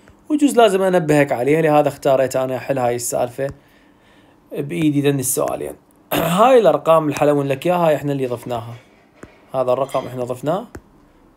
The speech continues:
هذا الرقم همين احنا ضفناه. متفقين؟ هاي زائد تسعة. زين.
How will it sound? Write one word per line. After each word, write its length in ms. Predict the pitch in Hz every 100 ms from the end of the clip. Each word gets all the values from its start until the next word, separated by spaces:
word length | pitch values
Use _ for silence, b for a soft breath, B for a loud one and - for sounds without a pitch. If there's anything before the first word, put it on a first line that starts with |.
| -
هذا 180 | 147 135
الرقم 280 | 127 - 127
همين 240 | 123 131
احنا 180 | 127 143
ضفناه. 360 | 123 - - 120 _ _ _ _ _ _ _ _ - - _ _ _ _ - - _ -
متفقين؟ 460 | - 143 - 185 262 - _ - - _
هاي 240 | 143 123 117
زائد 300 | 123 139 127
تسعة. 400 | - - - - _ _ _ - _
زين. 200 | 123 123